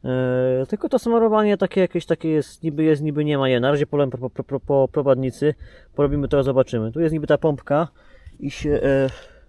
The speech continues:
pompuje, nie? No zobaczymy, trochę podpompowałem, ale dla swojego spokoju polem sobie po, olejem po, e,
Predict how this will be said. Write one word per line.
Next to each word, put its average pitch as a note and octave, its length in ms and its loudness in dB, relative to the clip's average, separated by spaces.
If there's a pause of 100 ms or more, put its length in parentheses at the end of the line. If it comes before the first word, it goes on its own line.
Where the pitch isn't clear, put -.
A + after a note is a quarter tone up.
(280)
pompuje, C#3+ 500 0
nie? B2 240 0 (1000)
No A3+ 80 0
zobaczymy, G#3 380 6
trochę E3+ 180 6
podpompowałem, D#3 800 4 (320)
ale D3 240 6
dla A2 920 2 (320)
swojego B2+ 300 -2
spokoju C3+ 300 0
polem C3 260 -2
sobie C3 180 -2
po, A#2 260 -2
olejem B2+ 320 4
po, B2 320 2 (760)
e, - 20 -10